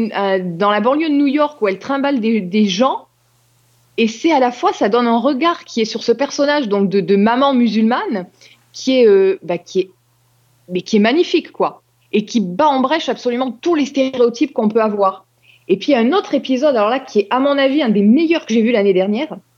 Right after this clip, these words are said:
euh, qui s'appelle Strawberries, et qui, en fait, est un long flashback sur, euh, le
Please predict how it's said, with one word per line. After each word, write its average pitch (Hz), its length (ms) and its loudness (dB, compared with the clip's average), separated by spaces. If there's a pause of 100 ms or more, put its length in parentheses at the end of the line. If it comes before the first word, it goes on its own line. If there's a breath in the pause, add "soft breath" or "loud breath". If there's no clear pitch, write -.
(420)
euh, 190 180 4
qui 190 160 -6
s'appelle 240 320 0
Strawberries, 208 680 0 (440)
et 208 120 -2
qui, 262 120 -2
en 254 60 2
fait, 370 240 -4
est 240 160 -2
un 208 80 2
long 294 200 0
flashback 247 600 -2
sur, 214 380 -4
euh, 185 160 2
le 185 180 2